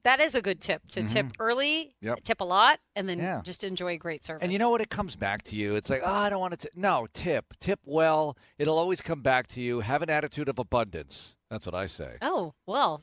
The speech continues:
Speaker 1: you're just in the
Speaker 2: Mm-hmm.
Speaker 1: holiday spirit.
Speaker 2: I am in the holiday spirit 'cause, you know, usually, D P, I'm Ebenezer Vandermeer this time of year, and I think I'm gonna turn a new leaf.
Speaker 1: <laughs> I,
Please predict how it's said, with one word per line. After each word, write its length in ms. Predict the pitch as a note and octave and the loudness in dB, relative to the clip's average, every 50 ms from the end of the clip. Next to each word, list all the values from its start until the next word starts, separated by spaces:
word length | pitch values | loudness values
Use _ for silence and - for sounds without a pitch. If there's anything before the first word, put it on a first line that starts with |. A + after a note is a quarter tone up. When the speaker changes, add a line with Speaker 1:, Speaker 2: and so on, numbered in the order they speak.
| _ _ | _ _
Speaker 1:
you're 120 | G#3 C#4+ | -12 -6
just 220 | D4+ F4+ F#4 - C#4+ | -4 -4 -2 -2 -2
in 80 | B3 | -2
the 60 | A#3 | -2
Speaker 2:
Mm-hmm. 80 | A3 G3+ | 4 4
Speaker 1:
holiday 260 | A#3+ A#3 A#3 A3+ A3+ A3 | 4 4 6 4 2 2
spirit. 480 | - - - C4 D4+ E4 A3+ D#3+ - - | 0 -4 -4 -2 2 2 2 2 2 4
Speaker 2:
I 140 | E3+ F#3 G#3 | 6 6 6
am 240 | G#3+ G#3+ G3+ F#3+ F3+ | 6 6 4 2 0
in 60 | E3 | 0
the 100 | D#3+ D3 | 0 2
holiday 340 | C3 C#3 C#3+ C#3 C3+ B2 B2 | 4 4 4 4 2 0 0
spirit 340 | A2 - - C#3 C3 C3+ C3 | -2 -2 0 0 0 0 -2
'cause, 160 | - E3 D3 | -4 -6 -4
you 100 | E3 G#3 | -2 -2
know, 80 | G#3+ G#3 | -2 -2
usually, 460 | G3+ F#3+ A3+ C4 B3+ G#3+ G#3+ G#3 F3 | -2 -2 -4 -6 -4 0 0 0 0
D 160 | A#2+ D3 D3 | 2 0 -2
P, 140 | C#3+ C#3+ C#3 | 2 2 2
I'm 180 | C#3 D#3 - - - | 2 2 2 0 -2
Ebenezer 480 | D#3 C#3+ D3+ C#3+ D3 D3 B2 B2 B2+ | 0 0 0 -2 -4 -6 -4 -4 -6
Vandermeer 640 | A#2 G2+ A#2+ A#2+ C3 C3+ A#2+ A#2+ G#2+ G#2+ F#2+ F#2+ F2+ | -4 -2 -2 -2 -2 -2 -4 -4 -2 -2 -2 -2 -2
this 180 | F#2 F#2 - | -2 -6 -8
time 260 | - - A2 G#2 G2 | -4 0 0 0 0
of 160 | F#2 F#2 F2 F#2+ | -2 -6 -6 -4
year, 300 | G2+ G2 F2+ F2+ F2+ F2+ | -2 0 0 2 0 0
and 200 | F#2+ G#2 A#2 B2 | 0 0 0 0
I 60 | B2+ | 0
think 220 | - - F3 E3+ - | 0 -2 -2 0 0
I'm 120 | F3 D3+ | 0 0
gonna 160 | D#3 F3 E3+ | 0 -4 -4
turn 260 | D#3+ - - E3 D#3 | -4 -2 -2 -2 -2
a 60 | D#3+ D#3+ | -2 -4
new 160 | D#3 E3 E3 | -6 -6 -6
leaf. 480 | D#3 E3 F#3 F#3 D#3+ - - - - _ | -2 -2 -4 -4 -4 -10 -18 -20 -20 _
Speaker 1:
<laughs> 40 | _ | _
I, 180 | E3+ F#3 G3+ | 0 0 0